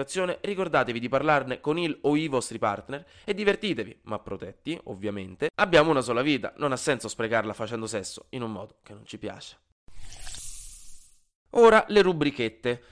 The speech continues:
Problemi ambientali. In India e Bangladesh la stagione dei monsoni ha portato a inondazioni particolarmente critiche, le peggiori dal duemilaquattro.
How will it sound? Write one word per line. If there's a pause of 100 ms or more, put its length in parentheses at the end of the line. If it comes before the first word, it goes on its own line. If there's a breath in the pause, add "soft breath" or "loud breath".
(280 soft breath)
Problemi
ambientali. (380)
In
India
e
Bangladesh
la
stagione
dei
monsoni
ha
portato
a
inondazioni
particolarmente
critiche,
le
peggiori
dal
duemilaquattro.